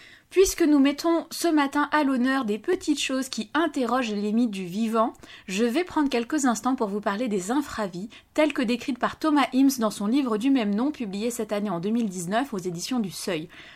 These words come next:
Alors les infravies, c'est quoi ? Ce sont des sortes de petits trucs un peu vivants, mais pas vraiment, mais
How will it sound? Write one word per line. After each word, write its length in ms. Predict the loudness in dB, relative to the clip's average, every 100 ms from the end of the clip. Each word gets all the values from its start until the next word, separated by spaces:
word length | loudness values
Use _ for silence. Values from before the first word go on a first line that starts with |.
| -4
Alors 200 | 0 2
les 180 | 2 4
infravies, 400 | 2 4 2 0
c'est 260 | 0 -2
quoi ? 380 | 0 4 4 4 -6 -20 -20 -20
Ce 280 | -6 0 2
sont 200 | 2 -2 0
des 120 | 0
sortes 480 | 0 0 0 0 0
de 160 | 0 0
petits 420 | 0 -2 0 -4
trucs 440 | -4 0 2 2 0
un 160 | 0 4
peu 200 | 4 4
vivants, 540 | 2 -2 2 2 4
mais 140 | 4 2
pas 220 | 4 4
vraiment, 500 | 4 0 2 4 4
mais 240 | 4 2